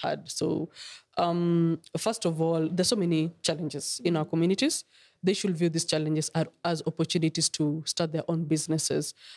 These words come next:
and their own, uh, lines of thoughts and their own, uh, works to be able to f-, fit them out. Then from there, then they get to grow into viable ventures. It's not really that easy peasy.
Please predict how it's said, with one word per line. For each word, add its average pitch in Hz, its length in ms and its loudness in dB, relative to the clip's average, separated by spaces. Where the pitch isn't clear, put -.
and 165 160 0
their 160 220 2
own, 170 320 2
uh, 160 280 2
lines 170 400 2
of 151 120 -2
thoughts 185 420 2
and 151 140 0
their 151 180 0
own, 165 300 4
uh, 156 140 4
works 156 600 -2
to 170 80 0
be 175 80 4
able 170 120 0
to 170 80 -2
f-, - 340 -2
fit 151 200 -2
them 156 160 -2
out. 143 300 -2
Then 180 100 4
from 151 220 0
there, 165 140 2
then 160 200 0
they 151 100 -2
get 151 200 0
to 151 80 -12
grow 156 220 2
into 160 360 2
viable 151 360 0
ventures. 139 540 -2
It's - 200 -2
not 220 320 2
really 202 600 4
that 170 320 -2
easy 190 260 4
peasy. 196 520 4